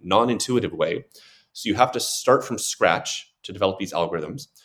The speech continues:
We have no general formula for how to write quantum algorithms. We know of a few,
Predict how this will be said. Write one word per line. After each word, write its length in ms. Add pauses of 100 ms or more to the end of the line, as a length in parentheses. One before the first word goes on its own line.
(240)
We 200
have 200
no 120
general 320
formula 500
for 140
how 120
to 100
write 200
quantum 280
algorithms. 500 (280)
We 200
know 180
of 100
a 80
few, 640